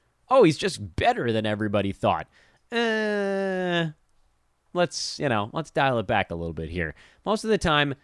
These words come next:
they are who they are. So find your guy that's overperforming, and then we'll teach you how to go find the pair. That'll be tomorrow with Brandon Marcus. Obviously, we'll go over the Tuesday card and get you set for Wednesday evening as well. Uh, we got a coach visit coming up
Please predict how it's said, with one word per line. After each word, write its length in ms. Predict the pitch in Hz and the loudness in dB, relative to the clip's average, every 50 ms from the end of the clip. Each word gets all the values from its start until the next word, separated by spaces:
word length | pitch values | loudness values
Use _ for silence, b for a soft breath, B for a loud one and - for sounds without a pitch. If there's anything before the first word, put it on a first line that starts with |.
| _ _ _ | _ _ _
they 160 | - 160 165 170 | -2 0 2 2
are 220 | 170 170 160 143 | 4 4 4 4
who 200 | 139 143 143 135 | 6 4 4 6
they 180 | 120 120 113 110 | 4 4 4 4
are. 260 | 107 95 78 71 - - | 4 2 0 -2 -8 -4
So 180 | - 131 123 | -2 -2 -2
find 460 | 117 - - 165 180 220 226 220 214 | -2 0 -2 -2 -2 0 -2 -2 0
your 160 | 190 185 190 180 | 2 2 2 2
guy 300 | 160 165 147 143 143 143 | 2 2 2 2 2 0
that's 180 | 135 123 - | -2 -2 0
overperforming, 840 | 127 120 113 120 107 - 113 104 - 113 101 98 95 95 92 95 90 _ _ _ _ _ _ | 0 0 2 0 0 -2 -4 -2 0 0 0 2 0 0 -2 -2 -8 _ _ _ _ _ _
and 140 | - 101 | -6 -2
then 160 | 104 113 113 113 | -2 -2 0 0
we'll 120 | 113 110 | -2 0
teach 220 | - 127 113 - | 0 -2 -2 0
you 60 | 113 107 | 2 2
how 100 | 104 104 | 2 2
to 80 | 101 | 2
go 160 | 95 104 104 | 0 0 -2
find 360 | 98 - - 104 98 98 95 92 | -2 -2 -2 -2 -2 -2 -4 -6
the 60 | 85 | -6
pair. 380 | - 98 95 80 71 64 - _ _ _ _ _ _ _ _ _ _ _ _ | -6 -6 -8 -8 -8 -14 -20 _ _ _ _ _ _ _ _ _ _ _ _
That'll 160 | 110 120 127 | 0 2 4
be 100 | 127 127 | 2 2
tomorrow 300 | 120 123 127 123 117 117 | 4 4 4 4 4 2
with 120 | 113 - | 0 0
Brandon 220 | - 113 107 110 123 | 0 -2 -2 4 4
Marcus. 220 | 190 214 175 156 | 4 4 4 2
Obviously, 280 | 143 131 123 - 120 113 | 0 0 0 -2 -4 -4
we'll 80 | 107 | -2
go 180 | 104 107 107 104 | 0 0 0 0
over 160 | 104 98 101 | 0 -2 -4
the 100 | 90 92 | -6 -6
Tuesday 380 | - - 104 98 85 98 92 87 | -4 -4 -6 -4 -2 -2 -4 -4
card 360 | - - 95 92 90 87 87 | -2 -2 0 0 0 0 -2
and 140 | 87 87 82 | -4 -4 -6
get 160 | 90 85 - | -6 -8 -8
you 60 | - | -8
set 220 | - - 98 - | -4 -4 -4 -4
for 100 | - - | -4 -6
Wednesday 320 | 85 92 95 92 - - 85 | -4 -2 -2 -2 -2 -4 -4
evening 300 | 85 98 90 90 90 87 | -4 -4 -4 -4 -6 -6
as 140 | 85 - - | -6 0 6
well. 280 | 156 185 190 175 b b b b b b b b | 8 10 10 8 b b b b b b b b
Uh, 420 | 117 113 113 113 113 113 110 110 | 4 6 6 8 8 6 6 6
we 80 | 113 135 | 4 4
got 140 | 127 123 110 | 2 2 0
a 40 | - | 0
coach 600 | _ - - 190 247 320 277 - - - - _ _ _ _ _ _ _ _ | _ 2 6 6 6 6 4 -2 -8 -8 -8 _ _ _ _ _ _ _ _
visit 520 | 135 139 185 240 233 208 277 302 - _ _ _ _ - | 0 2 4 4 4 2 -2 -4 -4 _ _ _ _ 4
coming 240 | - 208 214 214 208 | 4 4 6 6 4
up 220 | 233 294 - | 4 2 0